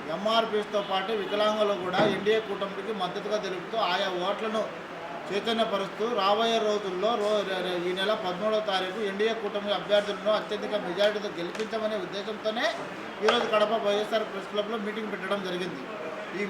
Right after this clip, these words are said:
మీటింగ్ ఉత్తి-, ముఖ్య ఉద్దేశం ఏంటంటే మాధవరెడ్డి గారిని కడపలో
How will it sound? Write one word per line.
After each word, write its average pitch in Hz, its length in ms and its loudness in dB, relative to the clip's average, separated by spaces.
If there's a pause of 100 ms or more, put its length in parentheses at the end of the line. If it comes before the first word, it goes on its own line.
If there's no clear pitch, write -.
(140)
మీటింగ్ 247 380 0
ఉత్తి-, 240 180 -4 (380)
ముఖ్య - 260 -6 (120)
ఉద్దేశం 208 320 -2 (100)
ఏంటంటే 202 340 -2 (160)
మాధవరెడ్డి 214 560 2
గారిని 202 340 2 (720)
కడపలో 226 460 6